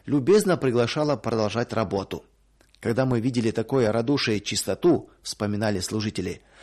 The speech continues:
«нам хотелось работать снова и снова». Когда успевала Софья Петровна всё это делать, когда она отдыхала,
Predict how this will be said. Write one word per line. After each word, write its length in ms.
«нам 160
хотелось 480
работать 480
снова 320
и 20
снова». 460
Когда 320
успевала 600
Софья 340
Петровна 540
всё 180
это 200
делать, 360
когда 300
она 160
отдыхала, 600